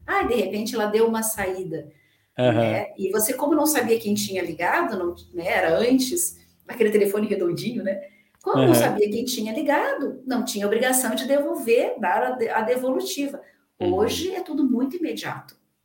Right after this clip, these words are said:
Speaker 1: muito imediato. Quem
Speaker 2: Exato.
Speaker 1: tem empresa sabe. É sábado, é domingo, as pessoas tão, clientes tão cotando, tão perguntando coisas. Até as pessoas perguntam, elas querem uma resposta imediata.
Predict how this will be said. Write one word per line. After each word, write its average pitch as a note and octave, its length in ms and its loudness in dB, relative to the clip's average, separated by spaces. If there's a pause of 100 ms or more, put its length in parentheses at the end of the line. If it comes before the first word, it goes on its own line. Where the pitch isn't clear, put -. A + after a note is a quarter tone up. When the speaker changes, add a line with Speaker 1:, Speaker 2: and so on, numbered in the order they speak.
(160)
Speaker 1:
muito F3 380 -6
imediato. G3+ 360 -6
Quem F#3 80 -2
Speaker 2:
Exato. G3+ 140 0
Speaker 1:
tem G3 160 0
empresa G3+ 580 0
sabe. B3 540 -6 (320)
É - 100 -2
sábado, F#3+ 460 0
é F3+ 60 4
domingo, A#3+ 340 -2
as E4+ 120 -2
pessoas C4+ 400 0
tão, A3 200 -6
clientes G#3 480 2
tão F#3+ 160 -4
cotando, G3+ 800 0 (300)
tão G3+ 160 -2
perguntando F3+ 600 -2
coisas. F3+ 680 -2 (280)
Até G3 200 2
as G#3 100 2
pessoas A3 320 2
perguntam, G#3+ 500 0
elas C#4 160 0
querem G3+ 200 2
uma G#3+ 80 0
resposta A3 580 -4
imediata. C4+ 640 -4